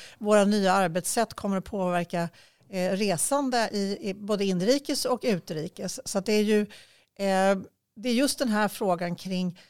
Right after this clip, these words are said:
att, och det säger han väldigt, sa han väldigt tydligt på presskonferensen idag också, att det finns väldigt många olika prognoser och de pekar på en väldigt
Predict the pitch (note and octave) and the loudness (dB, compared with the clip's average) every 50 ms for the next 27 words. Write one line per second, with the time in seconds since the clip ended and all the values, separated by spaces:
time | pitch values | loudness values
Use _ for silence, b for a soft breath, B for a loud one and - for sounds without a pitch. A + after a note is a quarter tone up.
0 | b b b b _ - G3 G3+ - G3 G3 A#3 A3 - - G3+ A3+ C4 C4+ B3+ | b b b b _ -16 -10 -6 -6 -4 -2 0 0 2 2 2 2 4 2 2
1 | A#3 G#3 F#3 F3+ F3 F3 E3+ E3 E3 _ - F3+ - - G3 A#3 C#4 D4 A#3+ F#3 | 2 2 0 0 0 -2 -2 -4 -6 _ -14 -16 -8 -4 -2 0 0 2 0 0
2 | F3+ - - G3+ F3+ F3+ F3 F3 - - F3 E3 - - - E3 - F3+ G3 A#3+ | 0 -2 -4 -4 -4 -4 -6 -8 -8 -6 -6 -6 -8 -8 -10 -8 -4 -4 -2 -2
3 | C4+ C4 - C4+ B3+ A3 F3 E3 E3+ E3+ - - F3 F3 - - - - G3 E3 | -2 -4 -4 -6 -4 -4 -4 -4 -4 -6 -6 -6 -6 -8 -8 -12 -14 -12 -12 -10
4 | - - F3+ E3+ F3 - F3+ F3 G#3 F#3+ E3 D#3+ - F#3+ F#3 F3+ F3+ E3+ - F3 | -8 -8 -6 -6 -6 -6 -4 -4 -4 -2 -4 -4 -6 -8 -8 -6 -6 -6 -4 -4
5 | D#3 D#3 F#3+ A3 - D4 D4 - C#4+ B3+ B3+ B3+ A#3+ A#3 - - B3 A#3+ - C4 | -4 -4 -6 -6 -6 -6 -6 -6 -4 -2 -2 0 -2 -2 -2 -2 -2 -2 -2 -4
6 | A3 A#3+ A#3 A3+ - - - G#3 F3 E3+ - - F3+ E3+ - F#3+ F3 F3 F#3 F3+ | -4 -4 -4 -6 -6 -6 -6 -6 -6 -6 -6 -8 -8 -6 -6 -6 -6 -4 -2 -2
7 | E3+ D#3+ D#3 E3+ E3 E3 _ - | -4 -4 -6 -8 -8 -10 _ -16